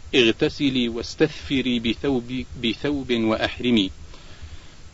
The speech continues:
ودم الحيض كدم النفاس، فنقول للمرأة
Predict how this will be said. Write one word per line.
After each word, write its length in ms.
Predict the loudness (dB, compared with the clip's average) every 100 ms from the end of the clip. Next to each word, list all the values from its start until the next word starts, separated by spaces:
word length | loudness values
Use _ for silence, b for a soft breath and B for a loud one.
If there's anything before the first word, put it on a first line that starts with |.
| -6
ودم 340 | 2 4 6 6
الحيض 400 | 4 4 4 4
كدم 380 | -2 0 4 6
النفاس، 600 | 4 2 2 0 -2 -10 -4
فنقول 520 | -2 0 0 2 2
للمرأة 400 | 2 2 2 0